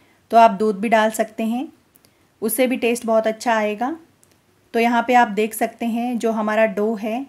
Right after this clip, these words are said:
बहुत ही अच्छे से सॉफ्ट बन गया है और बिल्कुल परफेक्ट बना है। चार से पाँच चम्मच के लगभग मैंने इसमें मलाई ऐड की है।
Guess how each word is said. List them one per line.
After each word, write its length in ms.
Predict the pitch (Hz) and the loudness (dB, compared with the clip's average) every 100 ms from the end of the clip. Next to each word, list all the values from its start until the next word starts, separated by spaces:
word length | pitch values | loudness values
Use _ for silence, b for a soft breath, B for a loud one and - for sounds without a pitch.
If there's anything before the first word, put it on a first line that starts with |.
| - | -10
बहुत 260 | 208 208 208 | -2 -2 0
ही 80 | 226 | -4
अच्छे 260 | 220 240 | -4 -6
से 140 | 220 240 | -4 -4
सॉफ्ट 320 | 220 208 214 | -2 -4 -2
बन 200 | 220 214 | -2 -2
गया 200 | 214 214 | -2 -4
है 220 | 220 269 - b b b b 190 | -4 -10 -12 b b b b -4
और 80 | 196 | -2
बिल्कुल 320 | 214 220 240 | -2 -2 -4
परफेक्ट 520 | 214 196 202 214 214 | -2 -4 0 -2 0
बना 240 | 220 214 220 | -2 0 0
है। 260 | 226 247 320 _ _ b b b b b | -4 -8 -10 _ _ b b b b b
चार 160 | 247 233 | 6 6
से 140 | 240 254 | 4 0
पाँच 280 | 247 247 | 2 2
चम्मच 300 | 247 233 240 | 0 0 -2
के 120 | 240 240 | -2 0
लगभग 320 | 226 208 220 | 0 0 -2
मैंने 240 | 226 220 226 | 0 0 -2
इसमें 220 | 226 226 | -2 -2
मलाई 360 | 214 196 208 220 | -2 0 0 0
ऐड 240 | 214 208 | -2 -4
की 200 | - 214 | -8 -6
है। 240 | 202 226 | -6 -6